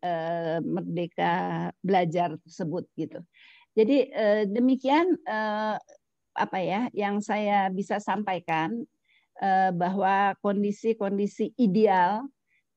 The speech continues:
kondisi yang ada dan kondisi yang pesimis itu dalam kondisi kita sepertinya bagaimana gitu, itu yang menjadi P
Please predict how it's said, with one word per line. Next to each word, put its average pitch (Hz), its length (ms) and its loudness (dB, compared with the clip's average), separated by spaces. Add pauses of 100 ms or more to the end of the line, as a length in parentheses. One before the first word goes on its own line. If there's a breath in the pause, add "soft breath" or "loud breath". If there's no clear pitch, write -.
kondisi 202 640 0
yang 190 240 0
ada 196 720 2
dan 190 400 -4
kondisi 202 880 -2 (160)
yang 196 400 0 (240)
pesimis 269 720 6
itu 240 400 2
dalam 185 320 2
kondisi 196 480 0
kita 202 480 0
sepertinya 196 800 -2
bagaimana 175 720 -2
gitu, 247 320 -2 (320 soft breath)
itu 226 160 -2
yang 226 320 4
menjadi 196 560 -2
P - 180 -16